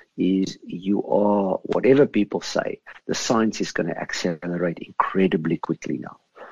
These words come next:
There's so much money behind it. There's so much pressure, and the Chinese are a few months ahead, and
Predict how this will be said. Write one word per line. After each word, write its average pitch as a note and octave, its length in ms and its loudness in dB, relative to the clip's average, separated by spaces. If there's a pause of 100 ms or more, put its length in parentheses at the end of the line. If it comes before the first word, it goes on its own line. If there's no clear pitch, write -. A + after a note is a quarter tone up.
(240)
There's E2 220 2
so B2+ 220 4
much A2 260 0
money F2 300 -2
behind E2 480 -4
it. D2+ 160 -6
There's D#2+ 240 -2
so A#2 180 2
much G#2+ 300 -2
pressure, F2 380 0
and F2+ 200 -2
the F#2 60 0
Chinese F#2 500 -4
are F2+ 60 0
a E2+ 40 -4
few - 220 -2
months E2+ 300 -10
ahead, D#2+ 320 -4
and D#2 280 -12